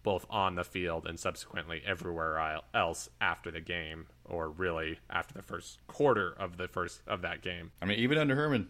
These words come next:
Speaker 2: we never got blown out. So it's, it's been a long time since we have been hit that way.
Speaker 1: Yeah, we, we just,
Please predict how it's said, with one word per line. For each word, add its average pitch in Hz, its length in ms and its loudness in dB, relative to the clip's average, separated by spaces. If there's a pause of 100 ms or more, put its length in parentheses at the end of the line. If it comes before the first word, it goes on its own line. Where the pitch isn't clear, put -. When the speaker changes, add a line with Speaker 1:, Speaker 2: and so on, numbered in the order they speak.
Speaker 2:
we 110 100 0
never 104 160 2
got 101 180 2
blown 98 220 2
out. 92 220 2 (160)
So 95 260 -2
it's, 95 420 0
it's 101 280 4
been 110 560 2 (180)
a 98 60 0
long 104 320 2
time 110 300 -2
since - 220 -10
we 92 300 0 (160)
have 87 300 4 (240)
been 87 160 -2
hit 90 240 -4
that 80 180 0
way. 78 280 0 (360)
Speaker 1:
Yeah, 101 160 6
we, 104 140 -4
we 147 140 2
just, 160 280 2